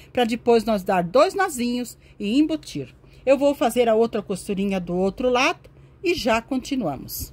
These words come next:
Amigas, eu fiz a costura deste lado, deixei os fios mais compridos.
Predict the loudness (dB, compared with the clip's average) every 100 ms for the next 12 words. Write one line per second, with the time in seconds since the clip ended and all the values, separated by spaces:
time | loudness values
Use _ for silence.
0 | -8 0 2 2 -2 0 2 2 0 -4
1 | -2 -4 -4 -10 -4 -4 -4 -2 -2 -2
2 | -4 -4 -2 -2 -2 -2 -4 -4 -8 -20
3 | -20 -20 -20 -20 -20 -4 -2 0 0 0
4 | 0 -2 0 2 0 0 -2 -8 -8 -4
5 | -2 -2 -4